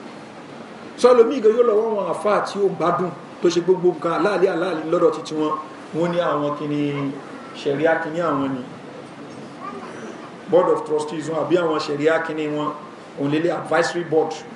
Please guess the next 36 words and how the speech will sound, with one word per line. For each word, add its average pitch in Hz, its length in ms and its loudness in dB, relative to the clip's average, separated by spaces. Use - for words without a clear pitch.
òun 143 160 -6
lélẹ̀. 147 260 2
Ẹ - 140 4
wá 196 160 6
wo 180 140 4
advisory 175 500 0
board 165 320 4
ní, 151 220 -6
ẹ 151 180 4
rí 180 100 6
bí 180 100 -2
àwọn 156 220 2
tó 143 60 -6
ṣe 147 140 -4
pókè, 160 280 2
wọ́n 160 160 0
ní 185 60 -2
kò 170 120 0
sí 160 120 -4
nǹkan 156 160 2
tó 165 100 2
burú 165 220 -4
bí 156 180 -2
rìbá, 139 240 0
àwọn 151 220 2
tí 165 100 -2
ò 180 80 6
ṣe 151 180 -4
kinní. 160 220 -4
So, - 220 4
eléyìí 214 280 4
pọ̀ - 140 0
dáadáa 165 260 2
ńlẹ̀ 151 160 0
Lárúbáwá 151 420 2
ni. 143 100 -6